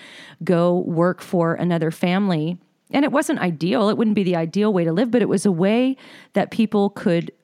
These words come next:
work their way up and out of poverty. In fact, after seven years,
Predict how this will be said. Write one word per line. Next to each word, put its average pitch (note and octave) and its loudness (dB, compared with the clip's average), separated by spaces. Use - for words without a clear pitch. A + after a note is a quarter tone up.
work F3+ 0
their A3 2
way E3+ 2
up F3 0
and E3+ 0
out D#3+ -2
of E3 0
poverty. F#3+ 0
In E3+ 0
fact, F3 0
after F3 0
seven F3 0
years, F3 -2